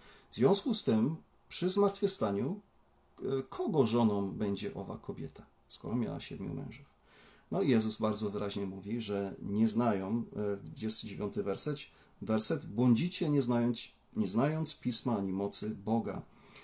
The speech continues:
Przy zmartwychwstaniu bowiem ani nie będą się żenić, ani za mąż wychodzić, ale będą jak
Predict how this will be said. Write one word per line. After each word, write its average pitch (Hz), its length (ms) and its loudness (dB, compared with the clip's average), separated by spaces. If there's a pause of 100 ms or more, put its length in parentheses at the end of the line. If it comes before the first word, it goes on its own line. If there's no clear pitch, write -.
(120)
Przy 107 180 2
zmartwychwstaniu 160 840 4
bowiem 139 580 2 (1000)
ani 131 280 4
nie 151 140 4
będą 143 360 2
się 143 200 -2
żenić, 147 600 -2 (600)
ani 131 260 4
za 139 160 4
mąż 147 260 0
wychodzić, 143 720 -4 (520)
ale 113 220 2
będą 139 480 4
jak 123 540 0